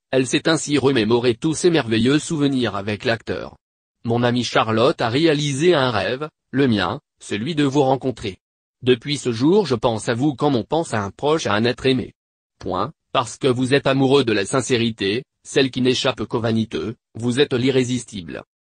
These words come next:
Vous êtes l'unique et l'irremplaçable », couche-t-elle ainsi sur le papier, consciente que Jean Rochefort lui dirait probablement d'arrêter.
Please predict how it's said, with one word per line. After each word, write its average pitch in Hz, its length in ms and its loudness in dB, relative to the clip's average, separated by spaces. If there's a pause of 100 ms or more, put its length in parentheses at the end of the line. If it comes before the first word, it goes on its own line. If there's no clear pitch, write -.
Vous 120 240 0
êtes 139 160 0
l'unique 117 540 0
et 151 60 0
l'irremplaçable », 131 840 0
couche-t-elle 143 500 -2
ainsi 123 280 -4
sur 104 200 -4
le 104 100 -4
papier, - 500 -4 (180)
consciente 170 520 -2
que 113 160 -2
Jean 139 280 2
Rochefort 131 560 -2
lui 104 160 -2
dirait 135 260 0
probablement 123 640 2
d'arrêter. 120 460 -2